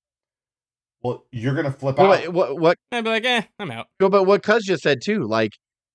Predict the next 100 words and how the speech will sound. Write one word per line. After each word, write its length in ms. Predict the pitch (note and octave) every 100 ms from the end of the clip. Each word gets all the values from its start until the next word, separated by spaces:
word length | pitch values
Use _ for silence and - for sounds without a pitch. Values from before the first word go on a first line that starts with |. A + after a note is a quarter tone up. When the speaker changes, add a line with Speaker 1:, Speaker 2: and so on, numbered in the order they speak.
| -
Speaker 2:
we 240 | C3 E3+
just 180 | F3+ -
talking 200 | D3 C3+
about 200 | B2 A#2
the 120 | A#2
N 120 | A2+
D 160 | G#2+ A2
A, 240 | D#3+ B2
like, 240 | G#2 G#2 G2+ D3+
and 160 | C#3 -
he 140 | A#2+
was 120 | C#3+ -
joking 340 | F3+ D3 A#2
when 80 | G2+
he 40 |
said 220 | - E3+
this, 120 | B2 -
but 100 | C#3+
I 40 |
mean, 120 | C#3
like, 200 | B2+ A2
you 80 | F#3
don't, 160 | G3 - _ -
Speaker 3:
But 120 | D3
it's 100 | B3
Speaker 2:
other 60 | C#4+
Speaker 3:
true, 80 | F3+
Speaker 2:
things 160 | D#3+ C3+
Speaker 3:
though. 20 | D3
Speaker 2:
coulda 80 | F#3+
Speaker 3:
No, 80 | G#3
there 100 | F3+
Speaker 2:
happened. 40 |
Speaker 3:
was 120 | F#3 E3+
a 20 |
Speaker 2:
Vince 140 | E3
Speaker 3:
list 60 | G3+
of 60 | C#3
Speaker 2:
coulda 140 | G3
Speaker 3:
gifts. 300 | A#2+ - - _ _ _ _
There's 120 | - F3
Speaker 2:
Yeah, 60 |
Speaker 3:
a 20 |
list 180 | D#3 C#3
of 40 | -
Speaker 2:
Vince 100 | E3+
Speaker 3:
gifts. 160 | -
Speaker 2:
got 140 | G3+ G#3
her 100 | F#3+
a 40 |
shitload 440 | - - G#3 G#3 D3+
of 80 |
gifts 280 | C3 F#3+ -
too. 120 | - -
I 100 | F#3
don't 140 | F3+
know. 120 | G#2 D3+
Maybe 220 | C#3 C#3+
Vince 120 | C#3
just 100 | D3+
thought, 100 | C3+
"I 20 |
Speaker 3:
B 140 | C#3+ D3
M 100 | D#3+
W, 180 | D#3+
Speaker 2:
fucking, 540 | D#3+ - C3+ B2 A#2+ E3+
Speaker 3:
fucking 20 |
a 40 |
Speaker 2:
I 140 | - F3+
paid 220 | B2+ C#3
you." 60 | D#3 E3
Speaker 3:
condo 120 | E3 A#2
Speaker 2:
Like, 160 | A2 A#2
you 40 |
Speaker 3:
or 20 |
Speaker 2:
know 60 | A#2+
what 40 | A#2+
I 40 |
mean? 160 | C#3 D3
Speaker 3:
something. 180 | - A2+
Speaker 2:
Like, 80 |
yeah. 180 | B2 A#2 - _ _ _ _ _ -
Speaker 3:
He's 100 | F#3
like, 140 | F#3
"I 40 |
wanted 140 | G#3 B3
to 40 |
Speaker 2:
"I 40 | C#3+
Speaker 3:
take 220 | D3 D#3
Speaker 2:
got 0 |
Speaker 3:
care, 140 | D#3+
I 40 | D3+
Speaker 2:
you. 60 |
Speaker 3:
really 160 | D#3 G3
wanted 220 | D3 G3
to 60 | F3
take 180 | G3 F3+
care 160 | B3
of 80 |
you." 80 | C4